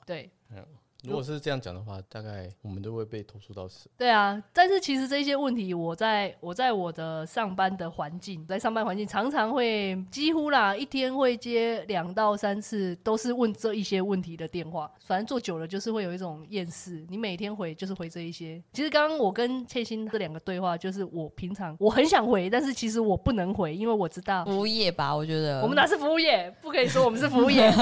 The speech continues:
Speaker 3: <laughs> 我觉得我们某一个程度就是一个服务业啊，为民服务啊。
Speaker 1: 就是要为民服务，因为我们有一个为民服务品质。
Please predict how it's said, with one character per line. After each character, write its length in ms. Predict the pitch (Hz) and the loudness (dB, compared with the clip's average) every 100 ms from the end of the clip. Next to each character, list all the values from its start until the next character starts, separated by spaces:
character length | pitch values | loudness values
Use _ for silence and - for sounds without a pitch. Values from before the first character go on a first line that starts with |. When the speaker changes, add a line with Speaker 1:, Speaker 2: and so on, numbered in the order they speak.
| 233 | 6
Speaker 3:
<laughs> 260 | - - - | 2 -2 4
我 100 | 320 | 8
觉 80 | 403 | 10
得 80 | |
我 60 | 415 | 10
们 140 | 320 285 | 8 8
某 180 | 277 | 10
一 240 | 330 453 339 | 10 8 6
个 100 | 359 | 4
程 220 | 392 285 | 6 6
度 100 | 320 | 4
就 80 | 330 | 4
是 220 | 339 330 | 4 4
一 60 | 294 | 4
个 120 | 277 | 2
服 180 | 240 220 | 2 -2
务 80 | |
业 280 | 254 254 214 | 2 4 6
啊， 240 | 185 175 214 | 6 8 8
为 120 | 262 | 6
民 200 | 214 202 | 4 0
服 280 | 185 185 180 | 0 0 4
务 40 | |
啊。 400 | 147 135 127 170 202 214 - - - - - | 4 4 0 -4 -6 -8 -12 -16 -18 -20 -10
Speaker 1:
就 120 | 190 214 | -4 -2
是 180 | 220 | 2
要 140 | 214 214 | 4 4
为 120 | 202 | 4
民 160 | 185 170 | 0 -6
服 300 | 165 170 170 | -4 -4 -4
务， 60 | |
因 120 | 185 196 | -4 -4
为 300 | 180 165 - - | -4 -6 -12 -12
我 80 | |
们 100 | 180 | -8
有 260 | 185 165 156 | -6 -6 -8
一 80 | 196 | -8
个 80 | 190 | -4
为 120 | 196 | -4
民 140 | 180 | -4
服 200 | 170 160 | -8 -8
务 40 | 170 | -8
品 160 | 175 160 | -10 -14
质。 320 | - 98 | -18 -18